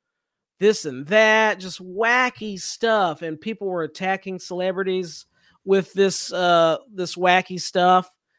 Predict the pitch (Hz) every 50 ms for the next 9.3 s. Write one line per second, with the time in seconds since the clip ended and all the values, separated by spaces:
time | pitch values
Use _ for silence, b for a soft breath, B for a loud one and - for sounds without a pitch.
0 | _ _ _ _ _ _ - 175 175 175 170 165 165 160 160 156 151 147 143 143
1 | - 160 165 156 160 - 180 185 185 185 190 190 180 175 - - 190 185 185 -
2 | - - 190 190 190 190 196 185 - - - 156 151 147 147 143 139 135 135 127
3 | 127 123 _ _ _ _ _ _ _ _ _ _ _ - - _ - 180 180 175
4 | 170 180 208 214 214 180 - - - - _ _ - 208 220 202 190 190 160 -
5 | - - - - - - 240 254 262 262 254 247 233 208 196 - - - - -
6 | - 208 196 185 - - - 170 170 170 156 151 143 151 180 208 208 202 175 165
7 | 151 180 190 196 208 208 208 202 202 196 b b b - 214 214 196 185 170 185
8 | 220 233 214 208 208 214 214 208 - 190 185 180 175 - 175 165 - - 190 190
9 | 185 175 175 170 165 156